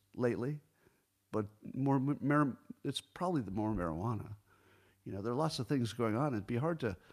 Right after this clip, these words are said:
it's gonna be hard to sort out what the actual cause is. Now, I'm not accusing them, 'cause I have no direct information. Here, I'm, I'm simply telling you how you should, um,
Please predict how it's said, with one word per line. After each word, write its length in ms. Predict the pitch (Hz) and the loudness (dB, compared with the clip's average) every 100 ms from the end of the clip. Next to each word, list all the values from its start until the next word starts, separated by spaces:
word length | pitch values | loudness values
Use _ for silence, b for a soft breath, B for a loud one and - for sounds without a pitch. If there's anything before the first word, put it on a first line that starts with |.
| B B | B B
it's 120 | - | -12
gonna 120 | - 175 | -2 2
be 100 | 123 | 2
hard 240 | 123 160 | 2 2
to 100 | 113 | 0
sort 320 | 101 131 131 | -4 -4 -2
out 200 | 131 156 | -2 -2
what 120 | 101 107 | -4 -2
the 100 | 117 | -2
actual 320 | 110 - 98 | -2 -4 -8
cause 400 | - 160 170 113 | -6 -4 -4 -6
is. 240 | 85 - - - b b b b b b b b _ _ _ _ b b | -8 -10 -14 -20 b b b b b b b b _ _ _ _ b b
Now, 220 | 156 151 123 | 4 4 6
I'm 160 | 151 | 6
not 220 | 175 170 | 8 8
accusing 520 | 160 - 147 123 120 90 | 6 2 2 2 0 -4
them, 240 | 101 98 - _ _ _ | -6 -8 -12 _ _ _
'cause 160 | - 110 | -6 0
I 80 | 113 | 2
have 160 | 117 | 2
no 200 | 110 113 | 2 0
direct 400 | 110 101 113 113 | 0 0 0 0
information. 640 | 120 101 101 90 92 - - _ _ B B B - | -4 -4 -4 -6 -6 -8 -16 _ _ B B B -4
Here, 180 | 147 - | -2 2
I'm, 260 | 123 127 131 | 4 4 4
I'm 100 | 123 | 2
simply 320 | 127 180 170 151 | 2 2 2 4
telling 300 | 170 170 147 | 4 4 4
you 320 | 120 123 113 | 4 4 2
how 220 | 104 123 | 0 0
you 260 | 135 123 120 | 2 2 2
should, 560 | - 110 110 104 131 - b b b b _ - | -2 0 2 0 -4 -12 b b b b _ -6
um, 640 | 95 101 104 104 101 110 | 0 2 2 0 -4 -6